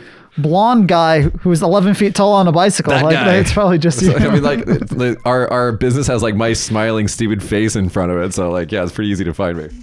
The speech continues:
Speaker 1: Yeah.
Speaker 2: But anyway, yeah. So, like, getting back to the mask thing, okay. So, like, I think that Japanese people will continue to wear masks.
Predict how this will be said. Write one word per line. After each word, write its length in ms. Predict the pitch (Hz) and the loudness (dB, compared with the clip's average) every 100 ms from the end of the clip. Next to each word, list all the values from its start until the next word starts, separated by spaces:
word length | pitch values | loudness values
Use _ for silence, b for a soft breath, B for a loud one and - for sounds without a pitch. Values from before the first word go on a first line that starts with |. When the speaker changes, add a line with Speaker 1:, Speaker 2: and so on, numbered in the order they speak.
| - | -14
Speaker 1:
Yeah. 320 | - 139 123 131 - | -6 -2 -2 -4 -4
Speaker 2:
But 80 | 160 170 | -2 -2
anyway, 300 | 185 127 110 | -2 -2 -2
yeah. 220 | 135 127 | -2 -2
So, 360 | 110 127 120 117 | -2 -2 -2 -2
like, 360 | 117 117 113 _ - - 110 | -2 -2 -4 _ -20 -18 -6
getting 200 | 156 175 | -4 -2
back 140 | 160 | -2
to 80 | 147 | -2
the 220 | 117 101 | -2 0
mask 380 | 98 107 117 - | -2 -2 -2 -4
thing, 200 | 104 87 | -4 -2
okay. 340 | 82 85 82 - | -2 -2 -2 -2
So, 160 | 131 | -2
like, 160 | 123 - | -2 -2
I 160 | 135 170 | -2 -2
think 160 | 175 143 | -2 -2
that 60 | |
Japanese 340 | 110 110 117 107 | -2 -2 -2 -2
people 340 | 107 98 92 | -4 -2 -2
will 80 | 95 | 0
continue 360 | 101 92 117 | -2 -2 -2
to 100 | 131 | 0
wear 140 | 151 151 | -2 -2
masks. 480 | 107 76 95 - | -2 -2 -4 -8